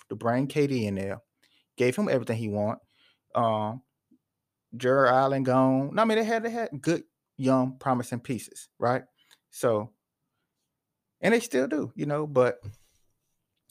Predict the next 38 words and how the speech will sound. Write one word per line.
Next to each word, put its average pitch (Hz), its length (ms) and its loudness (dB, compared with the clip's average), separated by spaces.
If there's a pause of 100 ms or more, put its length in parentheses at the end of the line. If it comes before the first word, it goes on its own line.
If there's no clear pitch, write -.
(520)
him 196 400 2
not 170 280 -2
being, 151 320 -2 (120)
K 165 200 4
D 147 300 -2 (180)
not 139 420 4
really 135 320 2
being 127 360 2
into 147 480 0
his 143 540 -4 (280)
four-year 139 800 0 (180)
extension 143 460 -4
that 131 80 -2
he 147 140 -8
just 143 240 -8
signed, 147 340 -2
he - 20 -18
still 165 160 -4
got 170 160 0
four 156 220 -2
years. 156 420 -4 (600)
One 139 180 0
ninety-eight, 170 420 -4
like, 120 220 2
you, 123 180 -10
you, 120 160 -6
you 127 140 -4
guys 139 380 2
paid 170 320 0
him 175 160 -4
when 151 80 -2
he 151 80 -2
wasn't 139 260 0
playing, 110 420 -2 (560)
allowed 135 360 4
him 156 140 -2
to 156 40 0
rehab, 131 540 0